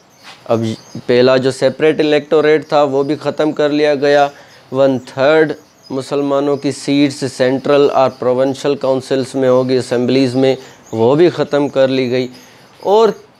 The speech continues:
तीसरा जो वो ये था कि मुसलमानों को किसी भी किस्म की अहमियत नहीं थी।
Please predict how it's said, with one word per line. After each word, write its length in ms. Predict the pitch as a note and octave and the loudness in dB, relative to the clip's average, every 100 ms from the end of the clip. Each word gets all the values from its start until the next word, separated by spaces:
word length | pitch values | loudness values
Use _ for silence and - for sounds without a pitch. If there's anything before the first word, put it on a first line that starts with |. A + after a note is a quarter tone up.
| _ | _
तीसरा 680 | G3+ A3 - G3+ G#3 G3+ G3 | -4 -4 -4 0 2 4 2
जो 260 | D#3 F3 F#3 F#3 F#3 F#3 F3 | 0 0 2 2 2 0 -2
वो 280 | D3 F3 - C#3+ C3 | 0 0 0 -4 -6
ये 220 | C#3+ D3 F3 | -2 0 0
था 240 | E3 E3 | 2 0
कि 200 | E3 E3+ | 0 -2
मुसलमानों 1120 | D#3 D#3+ E3 F#3+ F#3+ E3+ D#3+ E3+ F3+ F3+ F3+ | 0 -2 -2 -2 -2 0 -2 0 0 0 0
को 560 | E3 - F3 F3 F3 D#3 - - | -4 -2 2 4 2 -2 -12 -8
किसी 360 | E3+ - G3 | -8 -4 -4
भी 160 | F3 F3 | -2 -2
किस्म 420 | E3+ D#3+ E3 D#3+ | -2 -2 -2 -2
की 320 | D3+ D#3 D#3 - | 0 0 0 -2
अहमियत 600 | C3+ C3 C3 D#3+ E3+ B2 | -4 0 2 2 2 0
नहीं 280 | B2 A#2 G#2 | -2 -2 -4
थी। 200 | - | -10